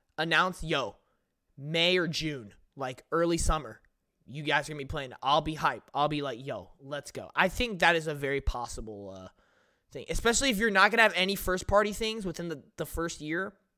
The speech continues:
or within the first half of the year. You are going to need to fill it up with second-party, third-party stuff. And I think Stellar Blade would be a perfect fit for that. Um,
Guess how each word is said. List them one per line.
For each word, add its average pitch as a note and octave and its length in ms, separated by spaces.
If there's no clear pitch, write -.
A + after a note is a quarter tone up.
or D3+ 180
within D#3+ 280
the D#3+ 60
first - 260
half D#3+ 180
of D3 60
the C#3 60
year. C#3 280
You D3+ 160
are D#3+ 80
going D3+ 280
to C3+ 440
need D#3 280
to C#3 120
fill C#3 240
it C3+ 60
up B2+ 140
with B2 100
second-party, C3 560
third-party B2 420
stuff. A2 360
And F#3 80
I - 40
think D#3 200
Stellar D3 300
Blade C3 200
would B2+ 180
be A#2+ 120
a A#2 60
perfect - 440
fit - 260
for G2+ 140
that. E2+ 280
Um, F#2+ 320